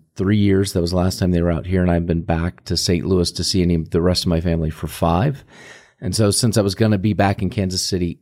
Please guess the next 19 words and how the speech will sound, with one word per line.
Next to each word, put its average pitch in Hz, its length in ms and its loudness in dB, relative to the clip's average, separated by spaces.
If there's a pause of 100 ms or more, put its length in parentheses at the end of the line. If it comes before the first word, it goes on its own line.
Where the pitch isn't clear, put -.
(140)
anyways, 113 560 2 (300)
it's - 80 -16
kinda 98 280 0
hard 95 200 0
to 90 80 -6
say 90 260 0
that 85 140 -2
I 85 80 -2
won't 85 240 -4
make 87 220 -4
the 85 100 -6
three-hour 82 420 -2
trip 82 260 -8
across 78 380 -8
the 71 60 -10
state 76 400 -6
to 80 100 -12
see 80 220 -6
them. 73 260 -8